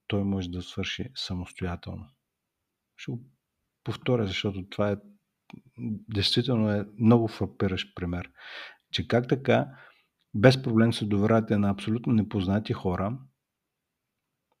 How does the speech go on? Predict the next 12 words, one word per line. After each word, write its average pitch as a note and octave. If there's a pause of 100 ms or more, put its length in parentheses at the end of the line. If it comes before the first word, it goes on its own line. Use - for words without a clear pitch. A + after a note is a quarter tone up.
(160)
да G#2
се -
координират G2 (580)
и B2
да G#2+
ви G2+
доставят A2
нещо, A2
с -
което G2+
ще -
вечеряте, F#2+